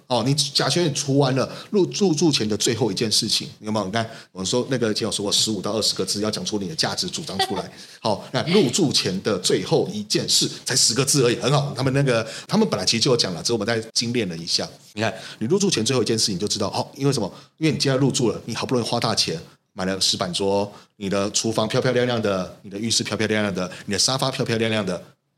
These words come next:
Speaker 1: 想不想维持它久一点？
Speaker 2: 嗯。
Speaker 1: 想的话，那你就要做居家镀膜。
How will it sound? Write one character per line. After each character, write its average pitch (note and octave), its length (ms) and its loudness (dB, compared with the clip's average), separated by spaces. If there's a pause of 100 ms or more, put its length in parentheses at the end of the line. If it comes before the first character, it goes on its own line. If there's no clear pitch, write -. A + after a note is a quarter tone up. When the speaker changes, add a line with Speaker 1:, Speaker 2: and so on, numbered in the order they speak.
Speaker 1:
想 - 160 -2
不 A#2 80 0
想 F2 180 -2 (180)
维 F#2+ 120 -8
持 - 180 0
它 F#2+ 160 -6
久 D#2 220 -6
一 F2+ 40 -10
点？ - 160 -18 (320)
Speaker 2:
嗯。 G3 360 -4 (260)
Speaker 1:
想 - 200 0
的 - 80 -10
话， F2 240 -2 (200)
那 G2+ 100 -6
你 E2 80 -4
就 F2 140 -2
要 E2+ 60 -4
做 D#2+ 200 -4
居 E2+ 200 -6
家 D#2+ 200 -4
镀 F#2+ 120 -8
膜。 - 80 -12